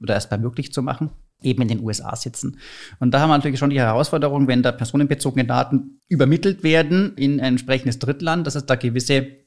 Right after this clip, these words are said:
Voraussetzungen gibt, die man eben erfüllen muss. Also wir haben ja bei D S G V O ein Verbotsgesetz mit Erlaubnisvorbehalt.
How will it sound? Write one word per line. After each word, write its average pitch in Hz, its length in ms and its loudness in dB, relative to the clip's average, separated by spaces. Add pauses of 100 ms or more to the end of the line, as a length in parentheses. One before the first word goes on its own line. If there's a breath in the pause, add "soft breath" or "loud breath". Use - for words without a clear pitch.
(300)
Voraussetzungen 120 760 4
gibt, 123 200 0
die 123 80 2
man 117 180 2
eben 117 200 -2
erfüllen 107 360 -2
muss. 107 220 -2
Also 117 240 -2
wir 117 180 -2
haben 123 180 2
ja 131 100 0
bei 120 180 -6
D 123 140 -2
S 127 100 -4
G 127 120 -2
V 120 260 -4
O - 40 -8
ein 117 120 -2
Verbotsgesetz 123 720 -6
mit - 80 -6
Erlaubnisvorbehalt. 131 880 -4